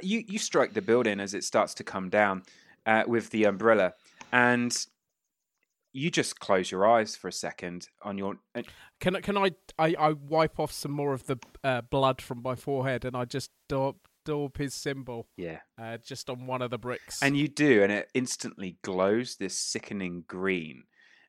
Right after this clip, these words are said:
Speaker 1: And all of a sudden, it's like your awareness is not here. It's in this expansive,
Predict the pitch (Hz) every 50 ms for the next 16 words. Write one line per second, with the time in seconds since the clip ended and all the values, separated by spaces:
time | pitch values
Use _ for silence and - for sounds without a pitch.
0 | _ - 98 98 98 98 95 95 98 92 - - - - - 120 131 165 165 151
1 | 160 - - - 139 113 104 98 95 92 - - 101 95 87 - _ _ _ -
2 | 107 101 98 90 87 104 104 107 107 101 92 - - 85 - 92 92 92 82 -
3 | - - 104 95 87 78 69 67 67 - _ _ _ - - 98 - - 120 110
4 | 107 104 101 - - 101 92 - - - - - - - 107 113 107 - - -
5 | 101 95 87 -